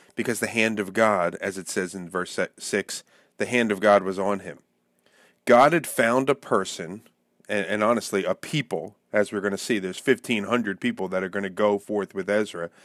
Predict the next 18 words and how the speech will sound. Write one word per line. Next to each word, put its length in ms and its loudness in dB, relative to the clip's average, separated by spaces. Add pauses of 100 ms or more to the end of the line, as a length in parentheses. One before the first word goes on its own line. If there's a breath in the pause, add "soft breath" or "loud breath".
(320 soft breath)
in 200 -4
faith. 440 0 (500 soft breath)
But 200 0
God 280 8
had 140 -2
found 340 2
a 80 2
person 600 -4 (420)
on 280 6
whom 300 0
he 100 2
could 180 -6
show 400 0
himself 460 -2
strong 680 -2 (580)
on 140 -2
behalf 400 0
of. 240 -10